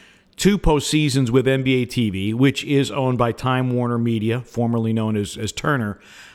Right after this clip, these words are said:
Uh, so I had had the opportunity, uh, for a, a, a little national exposure, uh, to get to work with the great people at Turner slash Time Warner.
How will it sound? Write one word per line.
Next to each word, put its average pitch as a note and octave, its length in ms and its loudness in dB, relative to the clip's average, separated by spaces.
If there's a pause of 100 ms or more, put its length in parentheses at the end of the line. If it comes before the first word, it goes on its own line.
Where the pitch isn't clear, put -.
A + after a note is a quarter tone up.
(160)
Uh, B2 240 -2
so F3 220 0
I E3 160 4
had D3+ 240 2
had C3+ 320 0
the C3 80 2
opportunity, C#3+ 760 0 (340)
uh, A2+ 180 -4
for C3+ 400 2
a, D3 80 0
a, - 460 -8
a D#3 80 2
little D3 260 6
national C3 580 0
exposure, C3 680 0 (300)
uh, G#2+ 260 -4
to B2 100 0
get C3+ 180 0
to B2 80 0
work C3+ 300 2
with B2 120 -2
the - 60 -6
great B2 280 0
people B2+ 460 -2 (320)
at A#2+ 180 -2
Turner B2+ 320 0
slash B2 340 0
Time A#2+ 340 -2
Warner. A#2+ 420 0